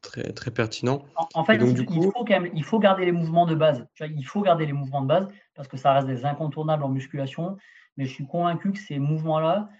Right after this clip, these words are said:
Speaker 2: tu peux aller chercher des choses qui sont encore plus utiles, encore plus, euh, encore plus orientées et qui vont te permettre de, de préparer ton corps. Voilà, ça do-, ça doit être une base, mais une base que tu dois essayer d'élargir le plus possible avec ces variantes.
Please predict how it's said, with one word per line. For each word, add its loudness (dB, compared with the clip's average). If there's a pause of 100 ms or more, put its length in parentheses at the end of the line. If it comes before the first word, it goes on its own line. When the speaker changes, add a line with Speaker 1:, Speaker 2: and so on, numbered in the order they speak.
(220)
Speaker 2:
tu -10
peux -2
aller 0
chercher -8
des -4
choses -6
qui -16
sont -12
encore -2
plus -8
utiles, -4
encore -4
plus, -6
euh, -6 (440)
encore -4
plus -4
orientées 0 (380)
et -8
qui -10
vont -4
te -6
permettre 2
de, -4 (140)
de -6
préparer -2
ton -6
corps. -6
Voilà, -10
ça -2
do-, -8
ça -2
doit 6
être -2
une 2
base, 6 (520)
mais -4
une 0
base 2
que -10
tu -12
dois -6
essayer -8
d'élargir 0
le -4
plus -8
possible -8
avec -6
ces -12
variantes. -4